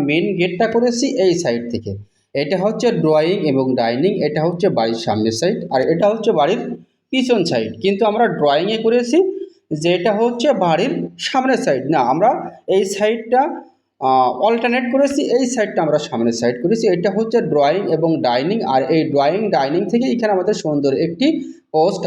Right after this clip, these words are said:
আছে এবং পোস্টের একটি সুন্দর একটি গেট করা হয়েছে। তো মূলত বাড়িটার তিনটা মাস্টার বেডের উপরে আজকের এই বাড়ির ফ্লোর প্ল্যানটি আমাদের সাজানো হয়েছে। এটা হচ্ছে পিছন সাইডের বেডরুম, এটা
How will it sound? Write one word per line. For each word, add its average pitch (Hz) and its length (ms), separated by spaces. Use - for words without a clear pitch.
আছে 214 200
এবং 269 140
পোস্টের 233 400
একটি - 140
সুন্দর 175 260
একটি 170 220
গেট 131 240
করা 104 180
হয়েছে। 104 300
তো 233 60
মূলত 247 220
বাড়িটার 226 340
তিনটা 277 300
মাস্টার 233 360
বেডের 214 280
উপরে 269 160
আজকের 190 220
এই 196 140
বাড়ির 165 260
ফ্লোর 131 240
প্ল্যানটি 143 320
আমাদের 262 220
সাজানো 240 280
হয়েছে। 127 180
এটা 208 180
হচ্ছে 233 180
পিছন 202 320
সাইডের 226 320
বেডরুম, 233 320
এটা 185 140